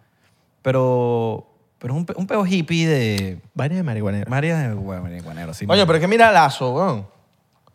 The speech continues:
Speaker 2: Lazo se está, está rompiendo con esos challenge,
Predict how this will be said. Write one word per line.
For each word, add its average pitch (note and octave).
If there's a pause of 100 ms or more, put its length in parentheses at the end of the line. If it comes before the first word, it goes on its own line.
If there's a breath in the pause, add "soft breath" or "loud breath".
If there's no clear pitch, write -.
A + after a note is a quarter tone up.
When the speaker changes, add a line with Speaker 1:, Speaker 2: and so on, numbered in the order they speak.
(220)
Speaker 2:
Lazo F3
se G#3
está, F#3 (140)
está C3+
rompiendo F#3
con F#3+
esos F#3+
challenge, G3